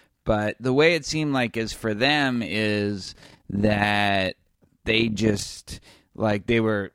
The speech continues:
"No, don't do it, do it, don't do it," and then the roulette wheel landed on "do it," like, right at the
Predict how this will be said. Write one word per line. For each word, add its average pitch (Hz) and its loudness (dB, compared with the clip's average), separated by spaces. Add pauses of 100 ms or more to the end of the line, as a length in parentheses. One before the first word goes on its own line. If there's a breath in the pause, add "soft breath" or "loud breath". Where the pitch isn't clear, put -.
"No, 120 4
don't 120 4
do 117 0
it, 107 -2
do 131 4
it, 117 2 (260)
don't 123 0
do 110 0
it," 107 -2
and 107 -6
then 104 -6
the 98 -4
roulette 127 4
wheel 110 0
landed 104 -4
on 92 -6
"do 104 -2
it," 90 -10 (100)
like, 92 -6
right 95 -4
at 90 -10
the 85 -10